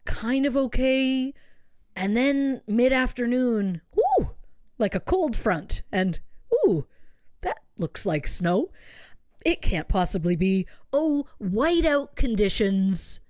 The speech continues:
full blizzard, to the point where <laughs> every single highway leaving my city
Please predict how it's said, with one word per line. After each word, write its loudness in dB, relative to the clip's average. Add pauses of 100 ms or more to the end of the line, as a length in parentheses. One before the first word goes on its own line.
(360)
full 0
blizzard, 0 (340)
to 2
the -2
point 0
where 0 (220)
<laughs> -12 (1080)
every 2
single 0
highway -2 (360)
leaving 2
my 0
city 0